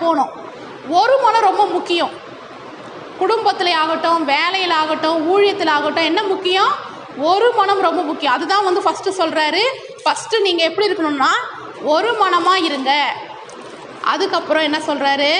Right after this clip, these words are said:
ஒரு மனதுக்கு அப்புறம் அடுத்து என்ன சொல்றாரு? இரக்கம் உள்ளவங்களா இருங்க. என்ன இருக்கணுமா?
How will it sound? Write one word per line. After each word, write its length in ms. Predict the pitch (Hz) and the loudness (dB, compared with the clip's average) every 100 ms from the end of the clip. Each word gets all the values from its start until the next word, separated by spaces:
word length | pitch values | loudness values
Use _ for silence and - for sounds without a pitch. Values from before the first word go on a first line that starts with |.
| 466 554 - - - - - - - - - - - - | 0 -4 -10 -12 -14 -16 -16 -16 -16 -16 -18 -18 -14 -2
ஒரு 240 | 302 359 | 0 2
மனதுக்கு 400 | 403 359 339 - | 2 2 0 0
அப்புறம் 340 | 311 359 427 508 | -2 2 4 4
அடுத்து 300 | 311 381 381 | 2 0 0
என்ன 140 | 349 | 0
சொல்றாரு? 540 | - 349 311 302 262 196 - - - | 0 0 0 2 0 -2 -10 -12 -4
இரக்கம் 640 | 285 415 494 480 480 403 | 0 2 2 2 0 2
உள்ளவங்களா 420 | 349 320 302 311 | 2 2 2 0
இருங்க. 600 | 339 302 247 262 285 226 - - - - - - 427 - - 359 - - - - - | 0 -2 -2 0 0 0 -4 -12 -16 -18 -18 -20 -20 -20 -20 -18 -16 -16 -16 -14 -4
என்ன 260 | 320 339 403 | 0 2 2
இருக்கணுமா? 420 | 392 349 359 | 2 2 4